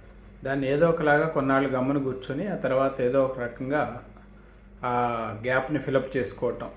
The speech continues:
అంటే వాళ్ళతో కూర్చోవటం, మాట్లాడుకోవటం, స-, సమన్వయం చేసుకోవటం, ఏదో తెలియని పరిస్థితుల్లో ఏదో తప్పు జరిగిందిలే అనేటువంటి భావన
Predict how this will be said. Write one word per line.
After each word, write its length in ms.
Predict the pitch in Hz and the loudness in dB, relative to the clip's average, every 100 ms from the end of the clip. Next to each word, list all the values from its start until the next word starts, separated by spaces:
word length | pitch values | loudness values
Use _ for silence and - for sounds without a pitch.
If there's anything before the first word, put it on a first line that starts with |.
| 120 | -10
అంటే 220 | 120 135 | -4 -2
వాళ్ళతో 380 | 123 120 - 120 | 0 -2 -4 -6
కూర్చోవటం, 640 | - 123 - 123 117 131 | -6 -8 -4 -4 -4 -6
మాట్లాడుకోవటం, 800 | 127 120 - 117 117 113 113 135 | -4 -4 -2 -4 -4 -6 -6 -8
స-, 280 | 131 117 113 110 - - - - - | -8 -8 -8 -12 -20 -20 -20 -20 -8
సమన్వయం 480 | - 127 131 131 123 | -4 0 0 2 0
చేసుకోవటం, 600 | 120 - - 120 113 123 123 - - - - - - | -2 -4 -6 -6 -6 -8 -8 -18 -20 -20 -20 -12 -2
ఏదో 140 | 131 | -2
తెలియని 380 | 127 202 147 135 | -2 -2 2 2
పరిస్థితుల్లో 580 | 131 123 - - 127 123 | 2 0 -4 -4 2 4
ఏదో 180 | 120 | 4
తప్పు 280 | 117 117 113 | 2 -4 -4
జరిగిందిలే 480 | 131 123 120 120 113 | 0 0 0 0 -2
అనేటువంటి 480 | 117 113 110 117 110 | -4 -6 -6 -6 -6
భావన 460 | 110 120 131 120 | -4 -2 -2 -4